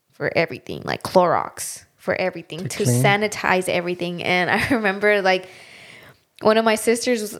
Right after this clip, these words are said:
Speaker 1: she would actually say, like, "If it doesn't smell like bleach or Clorox,
Speaker 2: It's
Speaker 1: like,
Speaker 2: not clean.
Speaker 1: it's not
Speaker 2: <laughs>
Speaker 1: clean."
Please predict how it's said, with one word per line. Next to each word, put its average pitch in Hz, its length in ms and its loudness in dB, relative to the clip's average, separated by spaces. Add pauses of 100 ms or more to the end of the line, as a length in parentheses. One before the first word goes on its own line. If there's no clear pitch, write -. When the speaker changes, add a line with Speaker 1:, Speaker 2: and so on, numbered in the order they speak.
(140)
Speaker 1:
she - 160 6
would 220 100 4
actually 202 320 0
say, 190 200 -2
like, 175 220 -6
"If 190 160 -4
it 208 60 4
doesn't 277 240 2
smell 262 220 -2
like 240 200 -4
bleach 233 260 -8
or 233 60 -6
Clorox, 202 840 -4
Speaker 2:
It's - 100 -10
Speaker 1:
like, 135 200 2
Speaker 2:
not 131 160 0
clean. 135 280 0
Speaker 1:
it's - 180 0
not 208 260 -4
Speaker 2:
<laughs> - 120 -10
Speaker 1:
clean." 196 420 -2